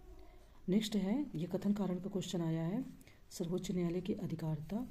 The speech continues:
और शक्तियाँ उनकी प्रकृति एवं विस्तार के अनुसार किसी भी अन्य देश के सर्वोच्च न्यायालय की तुलना में अधिक है। कारण है,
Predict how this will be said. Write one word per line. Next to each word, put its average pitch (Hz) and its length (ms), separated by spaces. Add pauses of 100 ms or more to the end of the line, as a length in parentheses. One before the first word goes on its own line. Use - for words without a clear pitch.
और 175 60
शक्तियाँ 180 640
उनकी 180 220
प्रकृति 208 460
एवं 190 120
विस्तार 165 460
के 175 100
अनुसार 160 460 (600)
किसी 214 220
भी 240 80
अन्य 220 280
देश 214 220
के 214 80
सर्वोच्च 190 380
न्यायालय 170 320
की 180 120
तुलना 151 340
में 214 220 (580)
अधिक 170 280
है। 139 120 (500)
कारण 185 260
है, 262 160